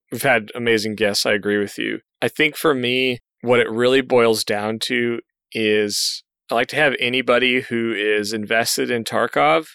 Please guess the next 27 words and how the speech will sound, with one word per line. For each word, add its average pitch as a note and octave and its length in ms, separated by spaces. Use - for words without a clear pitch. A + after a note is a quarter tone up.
but A#2 320
also B2 540
likes A2+ 480
to A2 320
look A2 260
at B2+ 160
things A#2+ 280
from A#2 160
multiple A2 360
sides C#3+ 760
and A#2+ 200
isn't C3 340
<laughs> - 40
so C#3+ 500
dead B2 380
set A#2+ 320
on B2 140
their A#2 160
own A2+ 140
opinion A#2+ 400
that A#2+ 120
they're A2 80
not G#2+ 220
willing A2+ 260
to A2 100
discuss G#2 480
something. G#2+ 560